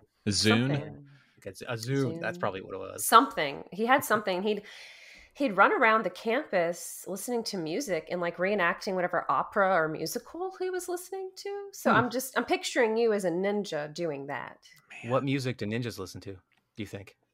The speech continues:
Speaker 1: <laughs> That's a good
Speaker 2: Ooh.
Speaker 1: question. That's a
Speaker 3: Is
Speaker 1: really
Speaker 3: it
Speaker 1: good
Speaker 3: just,
Speaker 1: point.
Speaker 3: like, windpipes, or do you think they listen to, like,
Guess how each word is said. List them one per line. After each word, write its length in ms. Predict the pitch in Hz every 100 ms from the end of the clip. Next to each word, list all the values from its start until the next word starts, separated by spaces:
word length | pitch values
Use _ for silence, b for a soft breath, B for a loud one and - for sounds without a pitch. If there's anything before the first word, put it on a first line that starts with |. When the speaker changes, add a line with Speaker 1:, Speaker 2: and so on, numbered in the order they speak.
| _
Speaker 1:
<laughs> 280 | _ _ -
That's 680 | 95 - 160 175 302 170 107
a 20 |
good 140 | -
Speaker 2:
Ooh. 0 |
Speaker 1:
question. 480 | 95 98 95 - 90 - b b b b b _ -
That's 100 | -
a 40 |
Speaker 3:
Is 60 | -
Speaker 1:
really 100 | -
Speaker 3:
it 40 |
Speaker 1:
good 60 | 143
Speaker 3:
just, 140 | 139
Speaker 1:
point. 160 | 135 107
Speaker 3:
like, 60 | 104
windpipes, 600 | 120 131 139 143 143 -
or 120 | 135
do 80 | 120
you 80 | 113
think 180 | - -
they 120 | 539
listen 260 | 113 - 453
to, 60 |
like, 360 | - - 98